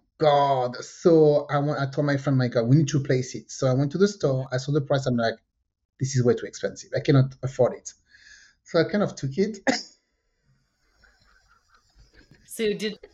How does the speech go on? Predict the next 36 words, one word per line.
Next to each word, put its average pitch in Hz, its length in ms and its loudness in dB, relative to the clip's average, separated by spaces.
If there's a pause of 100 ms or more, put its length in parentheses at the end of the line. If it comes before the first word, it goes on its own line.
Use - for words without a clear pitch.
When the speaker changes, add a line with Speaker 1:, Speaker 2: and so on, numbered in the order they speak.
(1040)
Speaker 2:
you 214 100 -10
did 226 220 -8
what? 214 180 0
Speaker 1:
Bought 180 160 4
it. 190 120 -8 (720)
Bought 277 160 -2
it. - 260 -2 (440)
Speaker 2:
Oh, 285 380 -2
Speaker 1:
Like, 262 140 4
Speaker 2:
from 339 80 -6
the 311 100 -2
store? 311 580 -4 (520)
<laughs> - 0 - (2250)
Speaker 1:
I 330 100 4
was 320 160 4
like, 277 280 -2
"I 311 40 0
have 311 160 2
no 269 220 2
money. 285 240 6 (400)
Glass 247 360 0
is 220 140 -4
too 349 100 -2
expensive." - 960 0 (540)
Speaker 2:
Oh 339 160 -4
Speaker 1:
I - 60 2
Speaker 2:
my 339 160 0
Speaker 1:
took 294 140 6
Speaker 2:
God. 165 220 4
Speaker 1:
it, 220 100 -12 (760)
went 269 320 2
Speaker 2:
Mm. 285 60 2
Speaker 1:
home 208 240 4
and 175 260 -2
replaced 226 500 4
it. - 240 -4